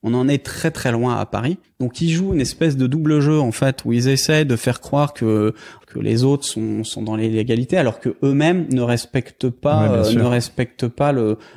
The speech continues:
Speaker 1: le, le, le principe de base qui est de mettre à disposition des panneaux d'affichage libre pour la population. Donc, euh, donc, euh,
Speaker 2: Ouais.
Speaker 1: donc moi, ma réponse sera plutôt artistique là, pour, euh, dans, dans ce que j'ai, parce que j'ai un truc en tête,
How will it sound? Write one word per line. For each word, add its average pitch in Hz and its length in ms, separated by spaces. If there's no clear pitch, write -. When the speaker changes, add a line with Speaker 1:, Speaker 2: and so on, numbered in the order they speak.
Speaker 1:
le, 107 260
le, 107 300
le 110 140
principe - 580
de 127 100
base 139 440
qui - 80
est 120 60
de 123 80
mettre 151 240
à 127 60
disposition 127 680
des 131 100
panneaux 131 280
d'affichage 120 520
libre 147 260
pour - 80
la 117 100
population. - 480
Donc, - 200
euh, 110 300
donc, 110 280
euh, 60 680
Speaker 2:
Ouais. 110 140
Speaker 1:
donc 120 160
moi, 156 100
ma 151 140
réponse 143 320
sera 113 160
plutôt 139 400
artistique 143 560
là, 120 160
pour, 107 340
euh, 107 40
dans, 104 180
dans 104 160
ce - 100
que - 200
j'ai, 113 180
parce - 100
que - 140
j'ai - 100
un 113 80
truc - 220
en 120 80
tête, 139 360